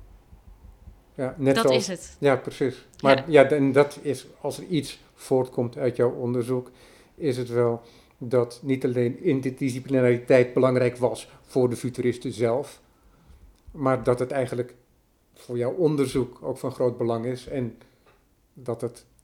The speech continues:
Speaker 1: ook wel, en dat is iets wat we ons de laatste jaren ook wel meer realiseren, want daarom, daar maak jij deel van uit, van dat bewustzijn, namelijk dat er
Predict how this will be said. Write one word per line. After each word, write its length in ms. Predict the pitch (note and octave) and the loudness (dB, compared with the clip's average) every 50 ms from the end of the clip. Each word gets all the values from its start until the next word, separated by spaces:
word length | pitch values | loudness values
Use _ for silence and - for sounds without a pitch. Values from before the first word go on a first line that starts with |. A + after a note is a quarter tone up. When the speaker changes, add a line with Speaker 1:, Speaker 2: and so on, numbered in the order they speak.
| _ _ _ _ _ _ _ _ _ _ _ _ _ _ _ | _ _ _ _ _ _ _ _ _ _ _ _ _ _ _
Speaker 1:
ook 220 | - - C3+ B2 - | -8 -6 -4 -2 0
wel, 100 | C3+ C3 | 0 2
en 100 | B2+ A#2+ | 2 2
dat 120 | B2+ A#2 | 0 0
is 80 | A2+ A#2 | -2 -4
iets 140 | B2+ A#2+ - | -4 -2 -2
wat 160 | C#3 C3+ - | -2 -2 -2
we 60 | C#3 | -4
ons 140 | C3 A#2+ - | -4 -4 -4
de 60 | - | -2
laatste 340 | A#2+ A#2+ A#2+ A#2 - - - | -2 -2 -2 -2 -4 -6 -4
jaren 200 | B2 A#2 A#2 B2 | -2 -2 0 -2
ook 60 | A#2+ | -2
wel 100 | - A#2+ | -2 -2
meer 140 | A#2+ B2 A#2+ | 0 0 2
realiseren, 760 | A#2 A#2+ A2+ A2 A2 A2+ G2+ A2 B2+ C#3 C3 A2+ A2 B2+ C3+ - _ _ _ _ _ _ _ _ - | 2 2 0 0 -2 -4 -2 0 2 2 2 2 0 -4 -10 -14 _ _ _ _ _ _ _ _ -16
want 240 | B2+ A#2+ G#2+ A2 | -16 -16 -8 -4
daarom, 460 | - B2 A2+ A#2 A#2+ A2+ A2+ A2+ A2 A2+ _ _ _ _ _ _ _ _ _ _ _ _ _ _ _ _ _ _ _ _ - | -2 0 0 0 0 -2 -2 -4 -6 -10 _ _ _ _ _ _ _ _ _ _ _ _ _ _ _ _ _ _ _ _ -12
daar 120 | - B2 A2+ | -8 -6 -4
maak 180 | B2 A#2+ B2 | -4 -2 -2
jij 140 | - C3 A#2 | -2 -2 2
deel 200 | - B2+ D#3 D#3 | 4 4 4 4
van 180 | - - A#2+ A#2 | 2 -2 -6 -6
uit, 260 | C3+ D#3 - - _ _ _ _ _ | -6 -10 -14 -16 _ _ _ _ _
van 120 | - - A#2 | -8 -6 -4
dat 140 | A#2+ A2 | -4 -4
bewustzijn, 600 | G#2+ A2+ G#2+ A#2 A2 - - - B2 B2+ C#3+ D3+ - _ _ _ _ _ _ - | -4 -4 -4 -4 -6 -6 -8 -12 -12 -12 -12 -16 -20 _ _ _ _ _ _ -8
namelijk 460 | B2 A#2+ A#2 A2+ A#2 B2 C#3 C3+ - _ _ _ _ _ | -6 -6 -4 -4 -4 -6 -8 -10 -14 _ _ _ _ _
dat 360 | - C3 A#2 B2 B2 A#2+ - - | -16 -10 -4 -4 -4 -4 -4 -6
er 180 | A#2+ A#2 A#2+ | -8 -8 -8